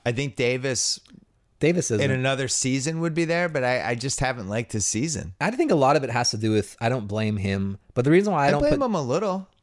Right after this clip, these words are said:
Speaker 1: just a tiny bit.
Speaker 2: Maybe.
Speaker 1: If your team is just out to lunch every game and you're the best player, you, that's a little bit's gotta be on you. I don't care who your teammates are.
Speaker 2: Sure.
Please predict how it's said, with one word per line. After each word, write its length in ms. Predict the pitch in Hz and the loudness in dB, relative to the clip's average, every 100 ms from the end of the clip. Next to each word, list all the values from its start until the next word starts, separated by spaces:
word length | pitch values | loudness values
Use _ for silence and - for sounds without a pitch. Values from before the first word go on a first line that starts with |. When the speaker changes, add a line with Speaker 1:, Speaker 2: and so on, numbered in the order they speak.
| _ - | _ -6
Speaker 1:
just 220 | 196 - | -4 -4
a 60 | |
tiny 340 | 202 127 180 240 | -4 -4 -4 -4
bit. 300 | 147 190 - _ | -2 -2 -6 _
Speaker 2:
Maybe. 520 | 131 160 185 123 120 - | 0 2 2 0 -4 -4
Speaker 1:
If 160 | 156 - | -6 -2
your 100 | 196 | -2
team 340 | 208 208 226 185 | -2 -4 -2 -4
is 220 | 117 - | -4 -4
just 420 | 147 131 - - - | -2 -2 -4 -12 -8
out 240 | 120 143 - | -4 -4 -6
to 100 | 104 | -4
lunch 320 | 120 165 - | -2 -2 -2
every 220 | 98 92 | -2 -4
game 340 | 85 95 104 104 | -2 -2 0 0
and 80 | |
you're 120 | 101 123 | -2 -2
the 100 | 101 | -2
best 320 | 101 - - | -2 -2 -2
player, 200 | 123 110 | -2 -2
you, 220 | 95 104 | -2 -2
that's 240 | 104 110 | -2 -4
a 80 | - | -2
little 260 | 101 127 117 | -2 -2 -2
bit's 200 | 95 - | -4 -4
gotta 260 | 101 98 | -4 -4
be 140 | 92 92 | -2 -2
on 140 | 90 | -2
you. 100 | 80 | -4
I 80 | 82 | -4
don't 100 | 92 | -4
care 140 | - 87 | -4 -2
who 60 | |
your 120 | 87 | -4
teammates 440 | 80 85 73 67 - | -4 -8 -8 -12 -14
are. 120 | - _ _ | -16 _ _
Speaker 2:
Sure. 340 | - 107 98 | -12 -8 -8